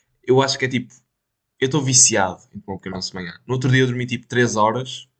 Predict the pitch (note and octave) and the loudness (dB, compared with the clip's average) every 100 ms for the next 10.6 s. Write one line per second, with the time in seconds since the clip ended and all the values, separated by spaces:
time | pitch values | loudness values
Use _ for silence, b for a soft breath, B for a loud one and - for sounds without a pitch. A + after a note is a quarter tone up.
0 | - A2+ A2+ A2+ A2+ B2+ B2+ A#2+ A#2+ B2 | -4 0 0 0 0 2 2 -2 -4 -4
1 | - _ _ _ _ _ _ _ - - | -12 _ _ _ _ _ _ _ -20 -20
2 | - - G2 - - - F2 - F#2+ F#2 | -18 -10 -10 -10 -14 -14 -14 -10 -8 -6
3 | F#2 - F2 F2 - G2 F#2+ A2+ G#2+ G2+ | -8 -12 -16 -12 -4 -4 -4 -4 -4 -6
4 | F#2+ A#2 - B B B - G2 G2+ A#2 | -12 -16 -18 B B B -14 -8 -6 -6
5 | - _ b b b b _ _ _ - | -10 _ b b b b _ _ _ -4
6 | C3 C3 C3 - D2+ _ _ - - A2+ | -2 2 2 0 -10 _ _ -12 -4 0
7 | G2+ - B2 A#2+ A#2 A#2+ A#2+ G#2+ A2 - | 2 4 4 2 0 0 -2 -6 -8 -8
8 | G#2+ G#2+ A2 A#2 - G#2+ A2+ C#3+ - _ | -10 -6 -4 -4 -8 -8 -6 -6 -12 _
9 | G#2 G#2 C3+ - F#2+ F2+ _ _ F2+ F#2 | -8 -8 -8 -12 -14 -14 _ _ -18 -14
10 | F#2+ G2+ G#2 B2 C#3+ | -10 -10 -6 -4 -4